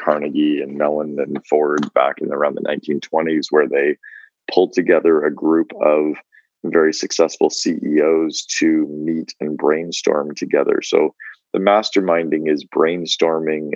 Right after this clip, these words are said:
and connecting with groups of people to move you all forward. So ma-,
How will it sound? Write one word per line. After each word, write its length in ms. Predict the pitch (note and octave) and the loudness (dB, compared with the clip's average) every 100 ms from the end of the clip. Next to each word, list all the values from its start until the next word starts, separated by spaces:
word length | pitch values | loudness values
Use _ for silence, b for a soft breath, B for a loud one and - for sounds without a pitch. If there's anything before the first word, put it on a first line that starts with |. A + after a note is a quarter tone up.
| - | -4
and 260 | C#2+ C#2+ - | -4 -4 -8
connecting 540 | - D2+ D2+ - D#2+ | -6 -2 -2 0 -2
with 200 | D2+ - | -2 -2
groups 260 | - D#2+ - | 0 0 -2
of 100 | - | -6
people 360 | - E2 - C#2+ | -6 -4 -2 -2
to 80 | D2 | -4
move 260 | D2+ D#2 D2+ | -2 -2 0
you 160 | D2 C2+ | -2 -2
all 140 | B1 - | -2 0
forward. 380 | - - - - - B B B _ - | 0 2 0 -4 -10 B B B _ -8
So 300 | - E2 D#2 D#2+ - | 0 2 0 -6 -4
ma-, 140 | G2 | -2